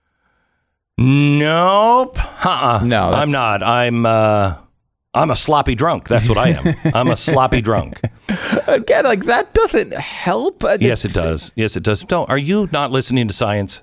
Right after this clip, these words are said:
Speaker 1: This is the C D C.
Speaker 2: Why on earth are they dealing with this?
Speaker 1: Uh, you can't call people who smoke cigarettes smokers anymore. Uh, I don't know. Maybe that term can kill people faster than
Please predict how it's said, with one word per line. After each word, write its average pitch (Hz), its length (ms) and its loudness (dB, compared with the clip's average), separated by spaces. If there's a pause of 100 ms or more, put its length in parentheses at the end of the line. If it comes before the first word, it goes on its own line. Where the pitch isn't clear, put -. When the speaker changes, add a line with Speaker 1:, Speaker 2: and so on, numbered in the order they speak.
Speaker 1:
This 202 180 0
is 226 180 0
the 147 140 0
C 165 560 2
D 135 520 2
C. 107 560 -2
Speaker 2:
Why 82 180 -2
on 82 140 -4
earth - 240 -6
are 82 40 -2
they 85 160 -2
dealing 87 300 -6
with 85 120 -6
this? 85 360 -4
Speaker 1:
Uh, 139 420 2
you 139 120 -4
can't 196 340 -4
call 190 240 2
people 185 300 2
who 175 140 2
smoke 185 420 0
cigarettes 196 520 0
smokers 190 880 0
anymore. 107 960 -4 (580)
Uh, 101 480 2 (140)
I 98 240 -4
don't 208 100 2
know. 226 340 -2 (100)
Maybe 147 240 0
that 165 200 -2
term 165 280 -2
can 110 260 -2
kill 190 320 -4
people 127 340 -2
faster 170 560 -2
than 131 300 -2